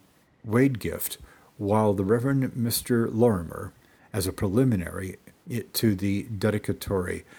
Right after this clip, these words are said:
prayer by Reverend Harley Burdo, pastor of the Community Presbyterian Church,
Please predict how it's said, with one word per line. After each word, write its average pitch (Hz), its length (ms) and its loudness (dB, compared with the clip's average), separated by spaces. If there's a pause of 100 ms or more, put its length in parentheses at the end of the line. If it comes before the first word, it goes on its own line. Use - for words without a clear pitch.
(160)
prayer 113 480 4
by 95 320 -4
Reverend 98 520 -2 (640)
Harley 104 640 2 (100)
Burdo, 101 800 4 (120)
pastor 113 400 2
of 104 180 -4
the - 80 -2
Community 101 440 -2
Presbyterian 95 800 -2
Church, - 440 -10